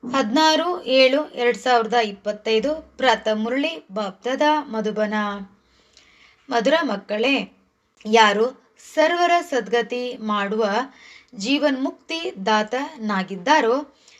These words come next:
ಅವರೀಗ ತಮ್ಮ ತಂದೆಯಾಗಿದ್ದಾರೆ. ನೀವು ಅವರ ಸಂತಾನರಾಗಿದ್ದೀರಿ ಅಂದ ಮೇಲೆ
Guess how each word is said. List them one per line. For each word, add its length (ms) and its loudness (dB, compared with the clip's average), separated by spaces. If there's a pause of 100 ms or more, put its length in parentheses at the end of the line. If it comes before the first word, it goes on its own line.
(140)
ಅವರೀಗ 460 0 (880)
ತಮ್ಮ 240 0 (920)
ತಂದೆಯಾಗಿದ್ದಾರೆ. 1160 -2 (880)
ನೀವು 280 2
ಅವರ 300 4 (260)
ಸಂತಾನರಾಗಿದ್ದೀರಿ 1700 -4 (500)
ಅಂದ 320 -4
ಮೇಲೆ 480 2